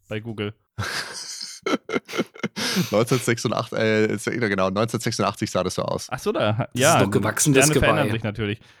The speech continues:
Speaker 1: Obwohl, nee, es gibt, ja, aber selbst da ist, ist es noch gewogen obenrum. Also.
Speaker 2: <laughs> Obenrum.
Speaker 1: <laughs>
Speaker 2: Welche Wissenschaft hatte Goethe studiert?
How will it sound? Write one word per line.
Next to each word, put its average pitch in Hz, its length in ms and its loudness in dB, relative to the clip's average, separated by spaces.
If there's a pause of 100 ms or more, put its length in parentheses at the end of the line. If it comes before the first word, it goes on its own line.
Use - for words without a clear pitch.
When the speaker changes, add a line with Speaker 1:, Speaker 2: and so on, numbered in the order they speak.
(160)
Speaker 1:
Obwohl, 165 480 2
nee, 214 220 0
es - 160 -2
gibt, 233 240 -8 (220)
ja, 135 280 0
aber 151 240 0
selbst 165 320 -2
da 170 160 4
ist, - 600 -8
ist 143 140 -6
es 143 140 -8
noch 143 220 -6
gewogen 117 520 -4
obenrum. 104 640 -6 (140)
Also. 107 300 -12 (1400)
Speaker 2:
<laughs> - 180 -6
Obenrum. 101 720 0
Speaker 1:
<laughs> - 0 - (1700)
Speaker 2:
Welche 139 360 4
Wissenschaft 185 580 2
hatte 143 180 0
Goethe 165 280 2
studiert? - 680 -2